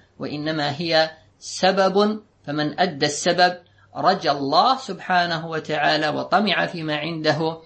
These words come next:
حتى يدخله الله سبحانه وتعالى الجنة. في الحديث أيضًا فائدة مهمة، كما قال صلى الله عليه وسلم: "الجنة أقرب إلى أحدكم من شراك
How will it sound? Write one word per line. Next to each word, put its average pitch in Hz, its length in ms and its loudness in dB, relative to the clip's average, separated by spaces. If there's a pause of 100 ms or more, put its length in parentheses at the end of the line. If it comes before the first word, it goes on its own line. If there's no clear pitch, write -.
(220)
حتى 180 380 0
يدخله 151 500 -2
الله 151 220 4
سبحانه 151 840 -4 (340)
وتعالى 139 760 2 (400)
الجنة. 135 520 0 (520)
في 233 120 0
الحديث 254 580 0
أيضًا 220 460 2
فائدة 180 480 2
مهمة، 214 560 0 (380)
كما 180 240 2
قال 185 260 2
صلى 170 240 0
الله 165 360 4
عليه 160 240 -2
وسلم: 170 480 -2
"الجنة 233 520 -2
أقرب 226 540 2
إلى 190 220 2
أحدكم 240 600 0
من 220 140 2
شراك 226 500 2